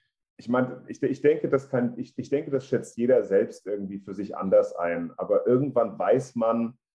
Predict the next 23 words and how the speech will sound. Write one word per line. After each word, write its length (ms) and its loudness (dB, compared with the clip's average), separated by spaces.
dass 260 -2
man, 720 -2
dass 220 0
man 160 0
nicht 120 -4
mehr 140 2
aufs 160 -4
Feld 260 0
gehört. 380 -6
Und 260 -2
das, 180 -4
das 220 -6
zeichnet 460 0
sich 120 -4
ja 100 0
schon 220 -2
ein 100 -6
bisschen 300 -2
ab. 300 -2
Also 340 -6
wenn 160 -2
man 180 -2
dann, 440 -2